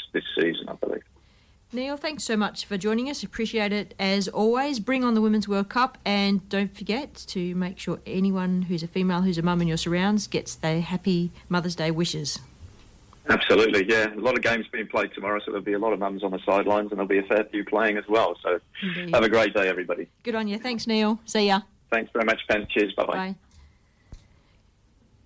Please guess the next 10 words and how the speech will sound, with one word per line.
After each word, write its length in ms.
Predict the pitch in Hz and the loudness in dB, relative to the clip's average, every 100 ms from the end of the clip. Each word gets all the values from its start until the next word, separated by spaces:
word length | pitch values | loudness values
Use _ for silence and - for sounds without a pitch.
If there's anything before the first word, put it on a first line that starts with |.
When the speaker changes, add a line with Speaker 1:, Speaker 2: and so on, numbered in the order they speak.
| _ _ | _ _
Speaker 2:
That 180 | 185 - | -14 -10
was 280 | 170 170 - 170 | -10 -10 -10 -6
Neil 280 | 170 170 | -4 -4
Bennett, 500 | 160 202 233 - - - | -4 -4 -4 -6 -10 -6
women's 340 | 190 180 170 | -2 -2 -2
football 640 | - 196 - 175 175 170 - | -6 -10 -6 -4 -2 -4 -6
reporter, 500 | 175 170 214 220 226 | -8 -2 -2 0 -2
Beyond 340 | 220 214 185 180 | -2 0 0 0
ninety, 640 | 180 185 - 196 190 - - | 0 -4 -4 -2 -2 -4 -8
and 800 | 170 165 175 175 180 175 170 | -4 -2 -2 -2 -2 -4 -8